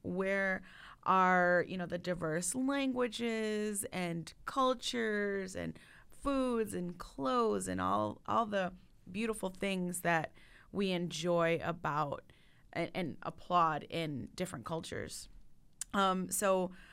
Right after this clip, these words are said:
today is a really cool day where we get to talk about,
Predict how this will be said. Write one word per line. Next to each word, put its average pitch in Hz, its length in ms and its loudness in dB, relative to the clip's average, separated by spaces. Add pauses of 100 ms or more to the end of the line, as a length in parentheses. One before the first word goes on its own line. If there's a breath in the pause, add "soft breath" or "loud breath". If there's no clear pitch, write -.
(480 loud breath)
today 226 800 4 (1000)
is 185 580 0 (140)
a 185 100 2
really 180 320 0
cool 208 240 -2
day 160 400 -2 (180)
where 170 440 -2 (280 loud breath)
we 196 120 -2
get 214 160 2
to 202 100 -10
talk 190 320 -4
about, 165 460 0